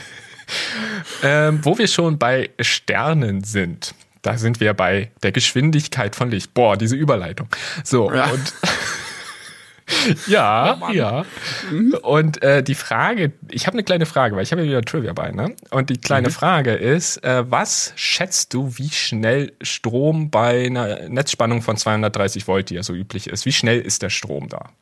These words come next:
Speaker 1: in der Leitung?
Speaker 2: Äh, in, in Lichtgeschwindigkeit
Speaker 1: Nee, einfach,
Speaker 2: gesprochen,
Speaker 1: nee,
Speaker 2: oder?
Speaker 1: äh, gerne in, ähm, Kilo, sagen, sagen wir mal in Millimetern pro Sekunde. Falls du das so grob schätzen könntest.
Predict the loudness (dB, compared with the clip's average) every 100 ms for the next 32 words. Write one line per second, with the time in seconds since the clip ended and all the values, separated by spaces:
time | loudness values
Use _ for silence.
0 | -10 -6 -6 -6 -10 -6 -4 -2 -4 -4
1 | -4 -2 -2 -4 -6 -6 -2 2 4 4
2 | 4 0 0 2 4 4 4 4 4 4
3 | 2 4 2 2 0 2 2 2 2 0
4 | 0 -2 -2 -6 _ _ -4 0 2 2
5 | -2 -2 0 0 0 -2 -2 2 4 4
6 | 4 4 2 0 -2 -6 -6 -12 -10 -12
7 | -12 -14 -18 _ _ _ _ _ _ _
8 | _ _ -4 -2 0 0 0 0 2 2
9 | 0 -4 -4 -8 -10 -18 -20 -20